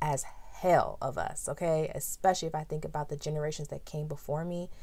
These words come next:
Well, I've had entrepreneurial women in my family for a long time, but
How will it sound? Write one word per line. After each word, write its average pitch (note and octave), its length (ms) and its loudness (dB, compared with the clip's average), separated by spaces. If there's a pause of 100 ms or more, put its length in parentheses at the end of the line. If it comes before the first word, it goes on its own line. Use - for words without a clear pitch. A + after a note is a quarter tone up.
(160)
Well, D3 300 6
I've F#3+ 180 6
had F3+ 140 4
entrepreneurial D3 760 0
women C#3+ 260 -2
in C#3+ 80 -4
my C#3+ 140 -4
family D3 260 -6
for D3 120 -4
a C#3 60 -2
long C#3+ 240 -4
time, C#3+ 380 -4
but C#3 240 0